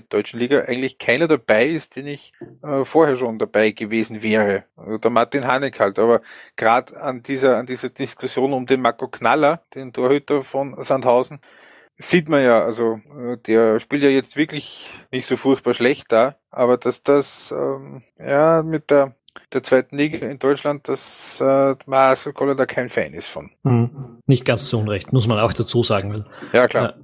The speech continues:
Speaker 2: äh, auch wenn's da zwischendurch gute Spieler gibt und auch ein paar Teams, die ganz patent spielen, aber im Großen und Ganzen ist das sehr unspektakulärer Fußball.
Speaker 1: Ja.
Speaker 2: Ja, damit hätten wir den Kader durch, hätte ich gesagt.
Speaker 1: Mhm.
Speaker 2: Gehen wir nochmal die Facebook-Fragen durch. Haben wir da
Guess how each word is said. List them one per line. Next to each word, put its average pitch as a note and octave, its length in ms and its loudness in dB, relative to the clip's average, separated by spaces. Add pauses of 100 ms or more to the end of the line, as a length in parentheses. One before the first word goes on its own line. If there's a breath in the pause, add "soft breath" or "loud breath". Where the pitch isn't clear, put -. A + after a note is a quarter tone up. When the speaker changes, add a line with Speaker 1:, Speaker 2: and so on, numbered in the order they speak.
Speaker 2:
äh, - 200 -4
auch A2+ 140 0
wenn's A2+ 180 0
da A#2+ 220 0
zwischendurch B2 520 0
gute C#3 240 0
Spieler D3+ 320 0
gibt D3 280 -6
und C3 140 -4
auch A#2+ 120 -4
ein B2+ 100 -4
paar A#2+ 160 0
Teams, C3 240 -8
die B2+ 80 -8
ganz B2 200 -4
patent B2 360 -2
spielen, A#2 320 -2
aber A2 100 2
im A2 80 0
Großen A2+ 280 0
und G2+ 60 -2
Ganzen G#2+ 360 -2
ist - 160 -6
das - 140 2
sehr A#2+ 180 2
unspektakulärer A2 720 -2
Fußball. C#3 360 -2 (640 loud breath)
Speaker 1:
Ja. A#2 200 2 (160)
Speaker 2:
Ja, D#3 320 4 (160)
damit D3 260 -4
hätten F3+ 220 -4
wir F3+ 300 -2 (180)
den D3+ 140 -4
Kader C3 360 -2
durch, D#3 360 2 (380)
hätte - 200 -16
ich - 100 -20
gesagt. - 540 0 (160)
Speaker 1:
Mhm. D3 400 -2 (100)
Speaker 2:
Gehen C3+ 300 2
wir C#3 340 2
nochmal C3 440 2
die B2+ 220 -6
Facebook-Fragen A#2 800 -2
durch. G#2+ 240 -6
Haben B2+ 120 0
wir B2+ 80 2
da A#2+ 240 0